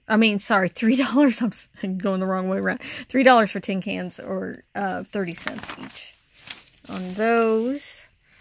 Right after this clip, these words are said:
Uh, okay, so the Aveeno, it's a skin, hair, baby, and shaving products, excludes the sunscreen. Uh, spend thirty, get back ten, or buy one, get one half off. Might be a deal for you.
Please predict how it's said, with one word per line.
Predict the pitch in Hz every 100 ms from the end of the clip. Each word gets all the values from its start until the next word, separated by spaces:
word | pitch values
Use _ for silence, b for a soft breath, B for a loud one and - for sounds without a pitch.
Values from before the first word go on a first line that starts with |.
| B B B B B B B B _ _ _ _ _ _ - -
Uh, | 262 269 277 277 269 - 285
okay, | 277 262 226
so | 214 - 240 233 226 226 - -
the | 220 220
Aveeno, | 190 226 240 233 226 226 226 226 220 B B -
it's | 196 -
a | 196
skin, | 190 - 214 208 202
hair, | 202 190
baby, | 185 190 190 190 190
and | 196 190
shaving | - 208 202 202 196
products, | - 208 196 196 196 -
excludes | 208 - - 185 175 -
the |
sunscreen. | - - 190 190 - 185 190 190 185 b b b b b b -
Uh, | 196 190 175 185
spend | - 214 196
thirty, | 196 180
get | -
back | 226 - -
ten, | 202 185 180
or |
buy | 190 180
one, | 175 175
get | 180
one | 190 180
half | 190 185 -
off. | - 190 180 190 - - b b b b _
Might | 254 -
be | 190
a |
deal | 202 247 220
for | -
you. | 214 196 202